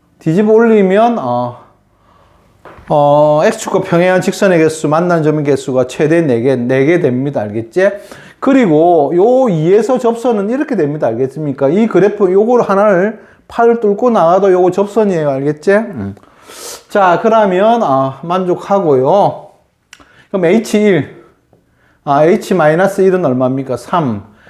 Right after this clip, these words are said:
어, 마이너스 삼의 삼 승, 마이너스 구. 그러면 이게 마이너스 마이너스 플러스 되겠지, 그지? 어, 그러면 삼의 삼 승, 요것도 제곱,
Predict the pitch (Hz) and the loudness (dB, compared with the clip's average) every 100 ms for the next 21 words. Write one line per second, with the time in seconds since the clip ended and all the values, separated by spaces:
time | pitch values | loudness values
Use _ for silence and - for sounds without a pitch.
0 | - _ _ _ - 151 147 143 165 214 | -20 _ _ _ -4 0 2 2 2 0
1 | 208 233 202 190 151 135 135 135 170 131 | 0 0 0 -2 -4 -4 -6 -4 -4 -2
2 | 127 135 160 170 - - 151 123 110 110 | 0 0 0 -4 -8 -8 -2 -2 -4 -4
3 | 190 180 160 165 170 160 143 156 226 233 | 0 0 0 0 2 2 2 2 0 -2
4 | - - - 165 170 208 208 190 190 190 | -10 -20 -6 0 2 0 0 0 0 -2
5 | 220 262 - 175 151 151 131 110 104 139 | -2 0 2 2 2 -2 -4 -6 -6 -6
6 | 170 190 113 113 123 185 185 170 151 196 | -6 -8 -10 -10 -8 -2 0 0 2 0
7 | 226 226 - - - _ - - 220 196 | 0 -2 -12 -20 -20 _ -12 -2 0 2
8 | 139 - 156 156 151 151 - 185 143 113 | 0 -2 -6 -4 -4 -4 -4 -2 -2 -4
9 | 101 - _ _ _ _ _ - 151 170 | -8 -16 _ _ _ _ _ -4 0 0
10 | 165 - 127 127 180 147 - - - | 0 0 0 2 0 0 -2 -14 -20